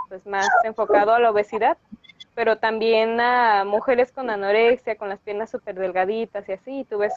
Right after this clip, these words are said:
como otras muchachas comentando de, "Ah, yo también quisiera que se notaran los huesos de mi cadera", o que estuviera así de flaquita de las piernas, ¿no?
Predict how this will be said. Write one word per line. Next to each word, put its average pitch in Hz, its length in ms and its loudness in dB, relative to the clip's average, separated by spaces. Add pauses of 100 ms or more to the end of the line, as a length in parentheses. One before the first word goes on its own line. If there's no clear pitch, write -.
(200)
como 214 280 -8
otras 220 260 -2
muchachas 208 380 -8
comentando 196 520 -12
de, - 160 -2
"Ah, 269 160 4
yo 269 160 -4
también 269 260 -8
quisiera 247 360 -6
que 202 340 -6
se 214 160 -6
notaran 208 400 -4
los 202 160 -4
huesos - 240 -14
de 214 60 -8
mi 190 100 -10
cadera", 185 420 -8
o 190 40 -12
que - 100 -20
estuviera 185 320 -8
así 220 200 -10
de 214 120 -4
flaquita - 380 -14
de 202 100 -4
las 220 160 -16
piernas, 190 580 -6
¿no? 196 160 -10